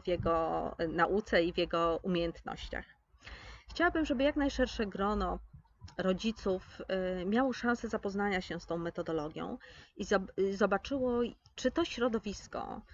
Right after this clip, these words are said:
e, i ta metodologia jest, y, właściwa dla ich dziecka i odpowiada jego potrzebom. Będzie ku temu świetna okazja.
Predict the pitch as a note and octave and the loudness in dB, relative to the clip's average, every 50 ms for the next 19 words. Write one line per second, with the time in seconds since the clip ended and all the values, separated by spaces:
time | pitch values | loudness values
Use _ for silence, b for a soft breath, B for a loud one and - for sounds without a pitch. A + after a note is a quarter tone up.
0 | B B B B B B - - G3 F#3+ F#3+ F3+ - A3 - A#3 A#3 A#3+ A#3 A#3 | B B B B B B -8 -4 -4 -2 -2 -2 -4 -4 -2 2 2 4 4 4
1 | A3 - A3 G3+ G3+ F#3+ F#3+ F#3+ F#3 F#3+ - F3+ F3+ F#3 F#3 F#3+ F#3+ F#3 F#3+ F#3 | 2 2 0 2 2 4 4 2 2 2 0 0 0 0 0 0 0 2 2 0
2 | F#3 - - - - - - F#3+ F#3 F3+ F3 E3+ F3 F#3+ G3 G3 - - G3+ F#3 | 0 -4 -10 -20 -12 -4 0 2 4 4 4 2 2 0 -2 -2 -2 -2 -2 0
3 | F#3 - F3 E3+ E3+ - - F3+ D3 - - F3 E3 - - - - F#3 G3+ B3+ | 0 0 0 0 -2 0 -2 -4 -6 -2 0 0 0 0 -2 -4 0 0 2 2
4 | A#3+ - F#3+ F#3 F3+ F3+ - F#3+ F3 F3 E3+ E3 E3 E3+ E3 E3 D#3+ - - - | 0 -2 -2 -4 -4 -4 -4 -4 -2 0 0 0 0 -2 -2 -2 -4 -6 -8 -8
5 | E3+ - - - - - - - - - _ _ _ _ B B B B B B | -10 -10 -10 -10 -10 -10 -10 -12 -14 -16 _ _ _ _ B B B B B B
6 | B B B3+ D4 D4+ D#4 - C#4 C#4 C4 C4 B3 B3 - - - - - - F#3 | B B 0 2 2 2 0 0 2 2 4 4 2 2 2 0 0 2 2 0
7 | - F3+ - D#3+ D3 D3 - - - - | 0 0 -2 -4 -6 -6 -8 -10 -10 -10